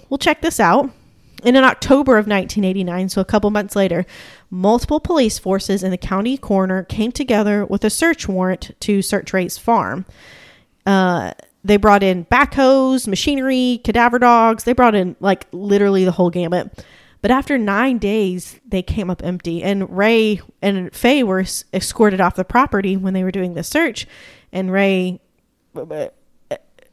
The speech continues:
p-, presume-, Ray supposedly,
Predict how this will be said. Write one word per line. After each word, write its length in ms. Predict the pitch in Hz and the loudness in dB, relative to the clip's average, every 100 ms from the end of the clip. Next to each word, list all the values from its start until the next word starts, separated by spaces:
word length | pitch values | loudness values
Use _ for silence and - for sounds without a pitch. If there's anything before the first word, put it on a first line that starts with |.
| _ _ | _ _
p-, 80 | - - 175 | -14 -14 -12
presume-, 500 | - 220 220 262 269 311 _ _ | -6 -4 -2 -6 -6 -16 _ _
Ray 540 | 196 214 220 214 220 190 | -4 0 2 2 -2 -4
supposedly, 920 | - 220 - 294 269 202 165 156 156 | -2 -2 0 -2 0 0 0 -4 -4